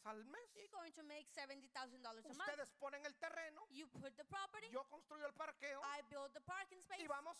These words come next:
Speaker 1: mitad y mitad."
Speaker 2: and then we split it.
Speaker 1: It sounds good.
Speaker 2: No, suena bien.
Speaker 1: Si en cinco años
Speaker 2: But in five years,
Speaker 1: tú quieres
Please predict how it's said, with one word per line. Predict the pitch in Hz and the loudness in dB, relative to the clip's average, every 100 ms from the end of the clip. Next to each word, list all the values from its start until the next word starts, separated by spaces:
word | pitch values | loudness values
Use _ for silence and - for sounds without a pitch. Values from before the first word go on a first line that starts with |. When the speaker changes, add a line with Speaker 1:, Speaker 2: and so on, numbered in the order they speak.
| - | -6
Speaker 1:
mitad | 240 240 247 285 | -4 -2 2 0
y | |
mitad." | 370 392 - - 330 | 0 -4 -4 -2 -2
Speaker 2:
and | 339 | 0
then | 294 285 | -2 -2
we | 311 | -6
split | - - 403 | -6 -4 -4
it. | - - _ _ _ _ _ _ _ - | -6 -12 _ _ _ _ _ _ _ -20
Speaker 1:
It | 240 | -10
sounds | 196 156 151 | -10 -8 -8
good. | 262 - _ - | -8 -8 _ -14
Speaker 2:
No, | - 453 | -10 -8
suena | 269 226 | -8 -8
bien. | 240 320 214 - _ _ _ _ _ _ _ _ _ _ _ _ _ _ _ _ _ _ _ _ _ _ _ _ _ - | -6 -6 -8 -16 _ _ _ _ _ _ _ _ _ _ _ _ _ _ _ _ _ _ _ _ _ _ _ _ _ -6
Speaker 1:
Si | - - | -4 2
en | 403 370 | 2 2
cinco | - 480 480 - 440 403 320 | 0 0 0 4 6 6 4
años | 247 185 - | 2 -4 -2
Speaker 2:
But | 294 311 | -2 -2
in | 311 302 | -6 -6
five | - 349 381 381 | 0 2 2 -2
years, | 339 311 202 - - _ _ _ _ _ _ _ _ | -4 -2 -4 -8 -18 _ _ _ _ _ _ _ _
Speaker 1:
tú | 453 - | 0 2
quieres | 403 381 320 - | 4 6 4 2